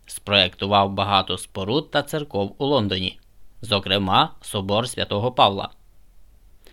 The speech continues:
Рубенс Пітер Пауль, тисяча п'ятсот сімдесят сьомий, тисяча шістсот сороковий. Фламандський живописець,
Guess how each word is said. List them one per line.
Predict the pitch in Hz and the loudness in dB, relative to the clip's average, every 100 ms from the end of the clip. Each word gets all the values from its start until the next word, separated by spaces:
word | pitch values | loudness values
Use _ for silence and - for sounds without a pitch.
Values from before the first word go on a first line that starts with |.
| - - - | -20 -16 -2
Рубенс | 107 113 117 143 165 - - - | 2 4 6 4 2 -4 -12 -2
Пітер | 104 117 143 | 0 0 -2
Пауль, | - 147 101 92 - - - - - - | 2 4 4 0 -8 -20 -20 -20 -20 -2
тисяча | 117 117 104 98 | -2 0 -2 0
п'ятсот | 107 - 104 | -2 -2 -4
сімдесят | - 101 101 95 95 | -2 -6 -6 -8 -12
сьомий, | - 151 175 113 - - - - | -2 0 0 -2 -6 -20 -20 -6
тисяча | 113 104 104 107 | -2 -2 -2 -6
шістсот | 101 92 - 135 - | -6 -6 -2 -2 0
сороковий. | 147 165 131 92 87 - - - - - - - - | -2 0 0 0 -2 -8 -20 -20 -20 -20 -20 -20 -20
Фламандський | - 107 101 101 98 - 113 | 2 4 8 6 6 0 0
живописець, | 127 139 147 104 95 90 | 2 0 0 0 -2 -8